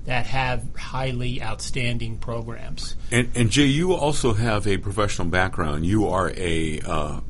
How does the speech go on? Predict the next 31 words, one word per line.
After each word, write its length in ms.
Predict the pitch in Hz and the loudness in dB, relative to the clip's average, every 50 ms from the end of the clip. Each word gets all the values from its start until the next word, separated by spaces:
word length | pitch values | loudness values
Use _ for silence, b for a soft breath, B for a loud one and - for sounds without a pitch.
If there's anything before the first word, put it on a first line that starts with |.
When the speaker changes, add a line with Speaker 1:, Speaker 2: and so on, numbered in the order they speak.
| - - - - - - 95 | -2 -2 -2 -2 -2 0 0
Speaker 2:
a, 260 | 92 90 - - - | 0 0 -2 -2 -2
uh, 340 | - 95 87 82 80 80 76 - - - | -2 -2 -2 0 -2 -2 -4 -4 -4 -4
human 360 | - 92 104 123 123 117 107 | -2 0 2 2 2 2 2
relations, 880 | 104 104 - - 87 90 87 87 95 95 101 101 - - - 147 - - | 2 0 0 0 0 0 0 0 0 0 0 0 0 -2 -2 -2 -2 0
human 240 | - 135 131 127 113 | 0 2 2 2 2
relations, 560 | 104 101 101 104 98 - - 101 90 - B B B B B B B B B B - - | 2 2 2 2 2 0 -2 -2 -2 -4 B B B B B B B B B B -4 -2
uh, 180 | 101 92 98 - - | -2 -2 -2 -2 0
on 160 | 98 92 95 | 0 0 2
the 180 | 87 87 90 85 82 95 101 104 - - - | 4 2 2 2 0 -2 -4 -6 -6 -6 -4
primarily 540 | - - 131 117 107 107 107 101 95 92 87 | 0 2 4 4 4 4 4 4 4 2 2
recruiting, 840 | 80 85 90 - - - - 143 147 151 107 98 80 76 78 82 B B B B B B B - | 2 0 0 0 -2 -2 4 6 6 8 8 6 2 0 -2 -2 B B B B B B B 0
um, 360 | 92 90 85 82 - - 98 | 2 2 2 0 -2 -2 -2
side 360 | - - - 107 92 92 87 87 | 0 0 2 2 2 2 0 0
of 80 | 85 | 0
the 60 | 87 | -2
formula. 440 | - - 110 101 98 95 92 92 90 | -2 0 0 0 2 2 0 0 0
So 160 | 82 - - | -2 0 0
you 580 | 98 92 87 98 127 170 185 165 131 110 104 98 | 0 0 0 0 2 2 2 2 2 2 2 0
are, 460 | - - 92 92 90 92 87 85 - - | 0 -2 0 0 0 2 0 0 0 0
uh, 240 | 92 90 87 85 92 | -2 -2 -2 -2 -2
knowledgeable 600 | 98 101 101 107 101 - - - 92 92 92 87 | 0 0 0 0 2 0 0 0 0 0 0 0
in 80 | 87 | -2
the 80 | 90 87 | -2 -2
formation 580 | - - 95 90 92 90 95 92 - - 87 82 | -2 -2 0 0 0 0 0 0 0 0 0 0
of 80 | 80 | -2
job 280 | 82 - 92 85 85 82 | -2 -2 -2 -2 0 0
descriptions 760 | 90 87 - - - 101 90 - - 92 85 85 82 82 87 | -2 -2 -2 0 -2 -2 -2 -2 -2 -2 -2 -2 -2 -2 -2
and 320 | 85 82 80 82 82 B B B B B B B - | -2 0 0 -2 -2 B B B B B B B 2
helping 300 | 104 101 - - 90 87 | 2 2 2 0 -2 0
companies 500 | - 104 95 92 - 85 87 82 - - | 0 0 0 0 0 0 0 0 0 0
fulfill, 680 | - - - - - - 110 101 92 82 80 80 - | -2 -2 -2 0 0 2 4 4 4 2 2 0 0